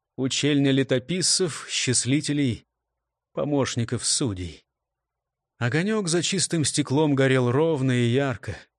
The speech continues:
Что напишут через двадцать лет про черную пятерь?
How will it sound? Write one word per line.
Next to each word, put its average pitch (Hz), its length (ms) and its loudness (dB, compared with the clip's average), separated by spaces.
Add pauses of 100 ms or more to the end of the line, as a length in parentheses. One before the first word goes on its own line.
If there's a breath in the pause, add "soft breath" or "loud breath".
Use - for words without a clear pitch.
(160)
Что 202 440 0
напишут 143 600 2
через 139 320 2
двадцать 135 440 2
лет 156 240 2
про 147 140 4
черную 147 540 2
пятерь? - 560 -4